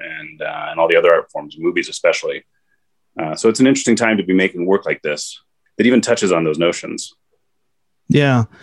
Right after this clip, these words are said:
Speaker 2: Like you said, you got that classical look, but it, it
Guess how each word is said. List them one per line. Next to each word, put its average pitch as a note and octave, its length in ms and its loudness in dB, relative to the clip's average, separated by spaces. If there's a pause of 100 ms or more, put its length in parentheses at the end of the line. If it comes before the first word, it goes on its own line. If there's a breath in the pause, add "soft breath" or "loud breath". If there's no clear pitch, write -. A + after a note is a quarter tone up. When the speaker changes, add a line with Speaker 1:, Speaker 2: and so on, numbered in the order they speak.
(160 loud breath)
Speaker 2:
Like C#3+ 260 0
you D3 60 6
said, E3 260 4
you B2 60 8
got C#3 120 4
that B2+ 160 2
classical C3+ 580 2
look, D3 360 6 (420 loud breath)
but D#3 320 4
it, C#3+ 240 4
it C#3+ 160 4